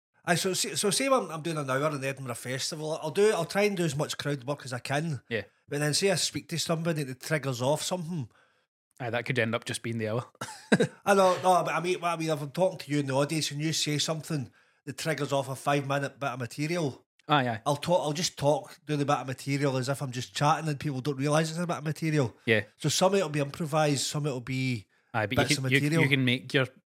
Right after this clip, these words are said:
Speaker 2: material sound very
Speaker 1: Aye.
Speaker 2: authentically, like, "I've just thought of this."
Speaker 1: Aye.
Speaker 2: I think Raymond Mearns is very good at that as well.
Speaker 1: Oh, he's
Speaker 2: 'Cause
Speaker 1: brilliant,
Speaker 2: as,
Speaker 1: aye,
Speaker 2: as you
Speaker 1: aye.
Speaker 2: were saying, like, he's very well read,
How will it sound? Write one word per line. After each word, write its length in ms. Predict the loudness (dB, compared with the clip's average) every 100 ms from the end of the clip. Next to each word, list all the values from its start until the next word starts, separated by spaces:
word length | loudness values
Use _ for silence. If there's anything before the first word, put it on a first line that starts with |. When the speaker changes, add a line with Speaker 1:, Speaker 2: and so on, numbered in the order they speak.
| _
Speaker 2:
material 420 | -4 0 0 2 0
sound 340 | 0 0 0
very 140 | 2
Speaker 1:
Aye. 280 | 4 4 0 -8 _ _
Speaker 2:
authentically, 540 | -4 -2 -4 -4 -4 -2
like, 160 | -2 -6
"I've 80 | -10
just 160 | -10
thought 180 | -8 -6
of 60 | -6
this." 320 | -6 -8 -10 -18 _
Speaker 1:
Aye. 140 | 0 0
Speaker 2:
I 100 | 0 0
think 160 | 2
Raymond 220 | 4 4
Mearns 180 | 4 2
is 60 | 4
very 160 | 4 4
good 140 | 0
at 80 | 0
that 140 | -2
as 100 | 0
well. 140 | 2 4
Speaker 1:
Oh, 100 | 2
he's 160 | -2
Speaker 2:
'Cause 120 | -4 -4
Speaker 1:
brilliant, 220 | 0 2
Speaker 2:
as, 60 |
Speaker 1:
aye, 120 | 2 2
Speaker 2:
as 80 |
you 60 | 2
Speaker 1:
aye. 20 |
Speaker 2:
were 40 | 2
saying, 200 | 2 0
like, 60 | -2
he's 120 | 0
very 180 | 0 2
well 200 | 2 2
read, 320 | 0 -2